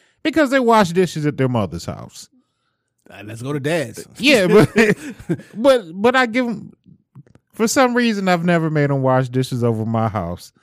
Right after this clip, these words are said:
Speaker 1: So I'm like, you know, "I need y'all to do this, and I need y'all to do a couple extra things." And I, I make them a deal. I said, "If y'all wash dishes, we can get what y'all, whatever y'all want for dinner.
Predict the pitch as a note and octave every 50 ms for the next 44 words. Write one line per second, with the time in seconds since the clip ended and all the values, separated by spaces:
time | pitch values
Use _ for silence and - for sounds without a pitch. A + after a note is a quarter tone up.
0 | _ _ _ _ _ _ _ - - E3 D#3 C#3+ C#3+ C#3+ C#3+ - - - - C3+
1 | C#3+ D#3 D3 C#3 C3+ C3 B2+ - A#2 A#2+ G#2+ F#2 D#2+ E2 E2+ F2+ G2+ G#2+ G#2+ G2
2 | A2 G#2+ G#2 G#2 G#2 F#2 G2 A2 A2+ G#2+ G#2+ G#2+ G#2+ - - - - - A3+ G#3+
3 | F#3 D#3 D#3+ D3+ C#3+ C3+ B2+ C3+ C3 B2 A2+ - - B2+ - G#2+ A2 - G#2+ A#2
4 | A2 - - - G2+ F#2 - G2+ F#2+ E2+ D2 D2+ E2+ - - _ _ _ _ _
5 | _ _ _ _ _ _ - C3+ D3+ D#3 D3 C#3+ C#3+ - - - A#2+ C#3 C#3+ D#3
6 | E3+ F3+ F3 - - E3+ D#3 C#3+ B2 A#2 G#2+ C3+ C3+ B2 F#2+ C#2+ C2 D2 - _
7 | _ _ _ _ _ _ _ _ _ _ - - - C#3 A2 F2+ E2+ D#2 F#2+ G#2
8 | A2 A2+ A#2 A#2 A#2 A2+ A2+ A2+ A2 - - A#2 A#2+ D3+ C#3 - C3 C3 C3+ C3
9 | - - _ _ _ _ _ _ _ _ _ _ _ _ _ _ - C#3 A#2+ A2
10 | F#2+ G2+ - - G2+ - - G#2+ G2+ G2+ G#2 - - - G#2 G#2 G#2 G#2 G#2+ G2+
11 | E2+ G#2 G#2 G#2+ G2+ G2+ F#2+ F2+ F2+ F2+ F2 - - E2+ D2 D#2 - - G#2+ -